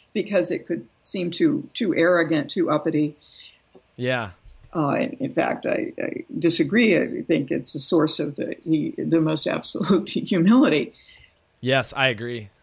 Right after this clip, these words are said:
Speaker 1: But this, but the, so this ancient sense, uh,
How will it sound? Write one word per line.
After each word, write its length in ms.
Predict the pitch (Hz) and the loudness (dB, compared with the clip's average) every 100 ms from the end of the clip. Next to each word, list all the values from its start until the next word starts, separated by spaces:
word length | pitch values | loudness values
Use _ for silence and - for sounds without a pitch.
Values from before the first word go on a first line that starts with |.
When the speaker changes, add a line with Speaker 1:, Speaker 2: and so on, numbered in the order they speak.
| _ _ _ - | _ _ _ -6
Speaker 1:
But 260 | 214 202 | -6 -2
this, 320 | 233 233 - - | -2 -2 -4 -6
but 320 | 202 - 196 | -6 -6 -2
the, 180 | 226 220 | -2 2
so 220 | 269 233 | 2 4
this 280 | 226 214 226 | 2 0 2
ancient 420 | 254 262 196 - | 0 2 -4 -2
sense, 640 | - 240 151 - - - _ | 0 2 0 -4 -10 -12 _
uh, 320 | 190 170 156 | 0 0 0